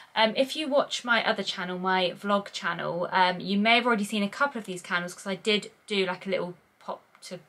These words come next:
Tesco thing, showed you what was in there. And the first thing that I picked up was this gorgeous candle. It's called Calm.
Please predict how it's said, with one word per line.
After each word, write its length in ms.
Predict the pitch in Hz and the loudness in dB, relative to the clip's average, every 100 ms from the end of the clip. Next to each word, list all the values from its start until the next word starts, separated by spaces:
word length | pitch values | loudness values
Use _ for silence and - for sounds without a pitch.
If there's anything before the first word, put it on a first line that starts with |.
| _ | _
Tesco 440 | - 196 - 165 165 | -12 -10 -8 -8 -6
thing, 300 | 170 165 170 | -6 -4 -2
showed 280 | 202 175 | -2 -2
you 60 | 165 | -4
what 120 | 175 | -8
was 100 | 180 | -6
in 200 | 185 180 | -4 -4
there. 260 | 156 - 196 - - - - 208 | -4 -2 -2 -6 -16 -16 -6 0
And 200 | 208 202 | 2 2
the 20 | |
first 320 | - 277 302 | 2 2 2
thing 300 | - 277 247 | -2 0 0
that 100 | 214 | 0
I 160 | 208 208 | 0 -2
picked 320 | 208 - - | -4 -12 -6
up 180 | 185 170 | -4 -4
was 200 | 190 - | -4 -6
this 220 | 185 - - | -10 -10 -8
gorgeous 520 | 226 220 208 208 196 | 0 2 2 -2 -8
candle. 540 | - 202 175 165 170 | -8 -2 -2 -2 -4
It's 180 | - - | -4 -8
called 340 | - 226 214 - | -8 -6 -6 -10
Calm. 680 | - 196 190 185 185 196 | -4 2 4 4 4 2